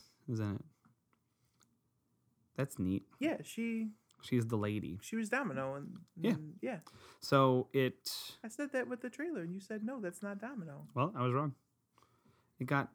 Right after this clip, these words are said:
Speaker 1: uh, Golden Lion movie,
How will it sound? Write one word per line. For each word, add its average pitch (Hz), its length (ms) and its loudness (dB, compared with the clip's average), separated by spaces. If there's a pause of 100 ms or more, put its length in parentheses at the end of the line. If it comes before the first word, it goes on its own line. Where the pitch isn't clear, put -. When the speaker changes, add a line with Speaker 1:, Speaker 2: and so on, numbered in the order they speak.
(160)
Speaker 1:
uh, 120 320 2
Golden 135 540 6
Lion 135 540 4 (800)
movie, 160 560 2